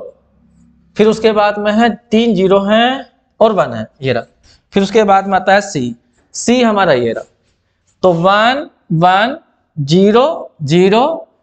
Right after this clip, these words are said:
फिर ज़ीरो ज़ीरो वन वन। अब देखो मुझे कितनी बार इस table में देखना पड़ा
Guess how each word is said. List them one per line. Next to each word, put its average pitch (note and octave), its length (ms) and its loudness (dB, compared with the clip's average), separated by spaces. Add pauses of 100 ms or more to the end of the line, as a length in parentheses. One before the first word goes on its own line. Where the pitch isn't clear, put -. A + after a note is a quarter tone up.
(140)
फिर G#3 120 2
ज़ीरो G#3+ 520 0
ज़ीरो F3 680 0
वन C#3 220 -2
वन। A2 180 -6 (320)
अब D3+ 120 0
देखो E3 240 0
मुझे E3+ 280 0 (380)
कितनी A#3 380 0
बार F#3 260 0
इस G3 200 -6
table E3+ 180 2
में F#3+ 160 0
देखना C#3+ 340 -2
पड़ा C#3+ 220 -2